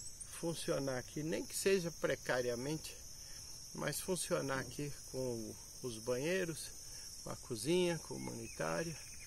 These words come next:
e também com as áreas de barraca.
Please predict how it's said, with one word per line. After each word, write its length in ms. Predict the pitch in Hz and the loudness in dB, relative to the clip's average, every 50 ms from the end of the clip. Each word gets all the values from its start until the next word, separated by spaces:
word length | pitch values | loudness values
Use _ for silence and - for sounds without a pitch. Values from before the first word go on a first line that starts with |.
| - - - - - | -10 -12 -12 -6 -4
e 80 | 151 143 | -4 -4
também 520 | - - 147 131 123 117 127 131 139 143 139 - - - - - - - - | 0 0 0 0 2 2 2 2 2 0 -2 -6 -10 -12 -12 -12 -12 -10 -6
com 80 | - 156 | -2 -2
as 180 | 139 123 110 | -2 0 0
áreas 340 | 131 131 131 123 123 117 - | 0 0 2 0 0 -2 -4
de 120 | - 117 | -6 -6
barraca. 640 | 107 107 117 107 101 117 135 151 156 - - - 139 | -4 -2 -4 -2 -2 -2 -2 0 -2 -2 -4 -6 -8